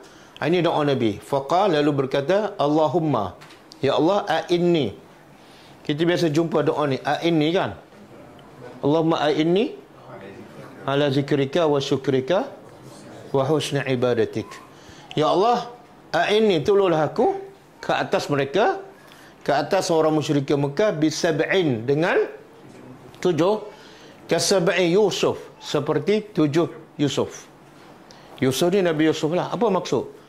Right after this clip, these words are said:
Seperti tujuh Nabi Yusuf. Ada ketika, ketika zaman Nabi Yusuf, Allah timpakan kemarau selama tujuh tahun, kan? Ha. Tujuh tahun subur, tujuh tahun.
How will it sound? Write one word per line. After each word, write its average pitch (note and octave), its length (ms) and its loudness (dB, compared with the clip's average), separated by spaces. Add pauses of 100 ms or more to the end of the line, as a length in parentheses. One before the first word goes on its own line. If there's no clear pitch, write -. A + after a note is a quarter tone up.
(180)
Seperti D#3 480 -2
tujuh D#3+ 320 2 (480)
Nabi C#3 320 2
Yusuf. - 240 -6 (3000)
Ada E3 240 0
ketika, F3+ 480 0
ketika D#3 400 0
zaman D#3+ 320 2
Nabi C#3+ 240 2
Yusuf, D3 160 -2
Allah D3+ 320 0
timpakan D#3 480 0
kemarau C#3+ 400 0
selama D#3+ 480 0 (960)
tujuh C#3 240 2
tahun, D#3+ 240 2
kan? F3+ 200 2 (200)
Ha. G2 400 -6 (480)
Tujuh D3+ 320 2
tahun G3+ 160 4
subur, G3+ 560 0
tujuh D#3+ 320 0
tahun. A3 400 0